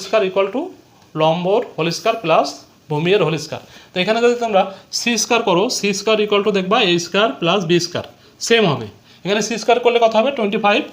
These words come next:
আবার এটা দেখো, এটার স্কয়ার করলে নাইন, আর এটার স্কয়ার করলে ষোলো, অর্থাৎ ষোলো আর নয় পঁচিশ। তার মানে আমরা কি বুঝতে পারছি? এটা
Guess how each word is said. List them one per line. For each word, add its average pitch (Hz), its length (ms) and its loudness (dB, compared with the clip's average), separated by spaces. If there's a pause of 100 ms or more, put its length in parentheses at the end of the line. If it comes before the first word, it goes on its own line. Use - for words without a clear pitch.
(100)
আবার 175 220 2
এটা 202 160 0
দেখো, 233 160 -4 (680)
এটার 202 240 0
স্কয়ার 214 180 -2
করলে 208 140 2 (120)
নাইন, 208 220 2 (160)
আর 156 120 0
এটার 170 160 0 (100)
স্কয়ার 180 220 -4
করলে 196 140 -2 (120)
ষোলো, 185 180 2 (120)
অর্থাৎ 170 280 0 (160)
ষোলো 208 180 4 (100)
আর 202 60 2 (100)
নয় 277 160 0 (320)
পঁচিশ। 170 280 0 (120)
তার 196 120 0
মানে 233 140 0
আমরা 226 180 -2
কি 240 140 -6
বুঝতে 220 200 -6
পারছি? 247 220 -2 (400)
এটা 175 120 0